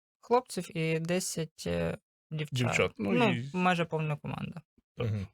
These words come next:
Speaker 2: повний склад.
Speaker 3: Мгм. А як хлопці виступили наші?
Speaker 1: Е, непогано. Вони зайняли командне шосте
Speaker 2: Так.
Speaker 1: місце, а дівчата командою
Speaker 2: Перше.
Speaker 1: виграли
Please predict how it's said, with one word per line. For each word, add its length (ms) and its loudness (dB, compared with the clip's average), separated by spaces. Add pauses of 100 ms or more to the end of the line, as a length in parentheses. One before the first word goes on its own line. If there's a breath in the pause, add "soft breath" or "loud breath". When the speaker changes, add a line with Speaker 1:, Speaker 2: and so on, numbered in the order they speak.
Speaker 2:
повний 260 -2
склад. 240 -8 (260)
Speaker 3:
Мгм. 380 4 (240 loud breath)
А 80 0
як 240 4
хлопці 300 0
виступили 480 -2
наші? 240 -4 (420 soft breath)
Speaker 1:
Е, 140 -6
непогано. 840 2 (360)
Вони 340 4
зайняли 540 4
командне 880 2
шосте 520 0
Speaker 2:
Так. 80 0
Speaker 1:
місце, 520 4
а 180 6
дівчата 480 0
командою 1000 2
Speaker 2:
Перше. 220 2
Speaker 1:
виграли 840 2